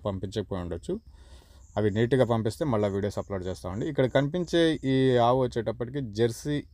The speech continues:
క్రాస్, ఆ, రెండో ఈతలో ఉంది। పాలు అనేది రోజుకు పది లీటర్లుగా పాలు ఇస్తుంది అనేసి బ్రదర్ తెలియజేస్తున్నారు। ఇది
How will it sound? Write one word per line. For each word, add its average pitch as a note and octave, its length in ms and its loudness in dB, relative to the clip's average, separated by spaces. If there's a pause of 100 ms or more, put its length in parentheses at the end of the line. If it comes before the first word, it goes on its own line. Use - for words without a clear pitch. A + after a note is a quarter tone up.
(240)
క్రాస్, A2+ 380 0 (840)
ఆ, - 20 2 (140)
రెండో B2+ 180 6 (160)
ఈతలో A#2+ 280 2 (100)
ఉంది। C3+ 120 -2 (160)
పాలు C#3 240 6 (120)
అనేది B2+ 320 0 (120)
రోజుకు B2+ 400 0
పది A2+ 200 0
లీటర్లుగా A#2+ 440 -2 (140)
పాలు G#2+ 220 4
ఇస్తుంది G#2+ 260 -2
అనేసి G#2+ 260 -6
బ్రదర్ G#2 300 0
తెలియజేస్తున్నారు। G2 640 -4 (840)
ఇది C#3 160 4